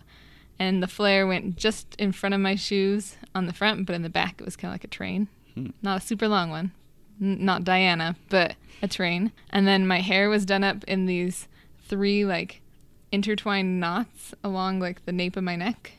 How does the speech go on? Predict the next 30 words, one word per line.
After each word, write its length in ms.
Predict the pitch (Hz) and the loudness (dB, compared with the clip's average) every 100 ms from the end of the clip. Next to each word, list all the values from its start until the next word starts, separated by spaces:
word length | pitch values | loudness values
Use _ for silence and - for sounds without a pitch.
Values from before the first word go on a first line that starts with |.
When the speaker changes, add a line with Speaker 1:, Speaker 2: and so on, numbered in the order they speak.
| - | -8
Speaker 1:
So 400 | - 185 170 - | 0 2 0 -2
instead 320 | 190 - 208 | -4 0 0
of 140 | 196 | 0
her 100 | 190 | -2
three 260 | 190 - 185 | -6 -4 -2
knots 280 | 185 175 - | -2 -4 -6
that 80 | 175 | -4
go 100 | 170 | -4
down 300 | 165 170 175 | -4 -2 -4
the 60 | |
back, 380 | 170 - 196 - - | -2 -2 -4 -8 -12
it 40 | |
was 120 | 180 | -12
kind 180 | - 190 | -8 -8
of 120 | 180 | -6
reminiscent 420 | 175 180 196 226 | -6 -4 -4 -4
of 60 | 208 | -4
that, 220 | 214 - | -4 -6
but, 80 | 185 | -8
like, 220 | 160 202 - | -10 -10 -10
three 260 | 180 175 | -6 -6
across. 680 | - - - - - - - | -8 -10 -10 -10 -12 -16 -14
Speaker 2:
Ooh. 240 | - 85 - - - - - - | -12 -12 -14 -16 -20 -20 -20 -8
Speaker 1:
And 640 | 202 202 190 180 185 208 226 - | -2 0 0 0 0 -2 -2 -2
my 160 | 202 | -2
favorite 440 | 208 - 185 196 208 | 0 -2 0 0 -2
detail 440 | 240 240 277 294 - - - - - | -2 -2 -2 -4 -8 -20 -20 -20 -4
was 340 | 196 196 202 185 | 0 2 0 -2
I 480 | 190 190 185 185 185 - | -2 0 0 0 -4 -8
had 420 | 196 202 202 190 | -6 0 0 0